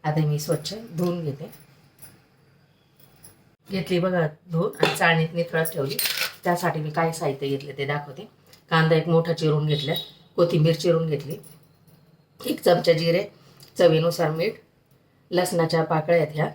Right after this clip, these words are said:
दहा ते बारा, अं, पंधरा ते सोळा हिरव्या मिरच्या आहे, झणझणीचं करायला लागतं ते, हळदीची पावडर आहे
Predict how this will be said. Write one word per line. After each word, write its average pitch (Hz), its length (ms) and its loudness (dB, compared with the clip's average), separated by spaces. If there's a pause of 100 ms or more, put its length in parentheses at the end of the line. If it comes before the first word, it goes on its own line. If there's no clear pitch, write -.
(280)
दहा 156 320 0
ते 151 60 0
बारा, 143 260 0
अं, 151 1080 -2 (180)
पंधरा 175 280 4
ते 160 100 -2
सोळा 151 340 4 (300)
हिरव्या 160 280 4
मिरच्या 165 280 2
आहे, 214 120 0 (140)
झणझणीचं 170 500 2 (200)
करायला 165 260 4
लागतं 147 260 -2
ते, 247 220 -2 (360)
हळदीची 160 320 4
पावडर 151 340 0
आहे 147 120 -2